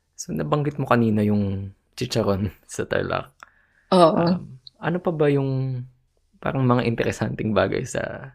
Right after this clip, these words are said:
Speaker 1: Tarlac?
Speaker 2: Uh, kung kilala mo si Maria Clara?
Speaker 1: Uh, sa sinulat sa libro ni Rizal?
Speaker 2: Oo.
Speaker 1: Oo.
Speaker 2: Siya, do-, doon siya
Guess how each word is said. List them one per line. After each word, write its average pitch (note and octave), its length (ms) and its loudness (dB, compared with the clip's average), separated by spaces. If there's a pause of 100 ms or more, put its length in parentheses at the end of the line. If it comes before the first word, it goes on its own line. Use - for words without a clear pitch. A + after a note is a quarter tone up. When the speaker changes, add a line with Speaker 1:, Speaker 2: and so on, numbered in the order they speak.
Speaker 1:
Tarlac? F2+ 400 0 (1200)
Speaker 2:
Uh, G3+ 640 6
kung A#3 160 -4
kilala C4 320 0
mo C4+ 80 -4
si G#3+ 240 -2
Maria F#3 320 -2
Clara? E3 560 -6 (1500)
Speaker 1:
Uh, A2 680 -4
sa A2 220 2 (1080)
sinulat G#2 560 2
sa - 120 0
libro G#2+ 280 2
ni G#2 320 2
Rizal? D3+ 400 -4 (560)
Speaker 2:
Oo. F3 560 2
Speaker 1:
Oo. - 260 -14 (1000)
Speaker 2:
Siya, A3 340 6
do-, G3+ 320 2
doon A3 520 -2 (360)
siya F#3 720 4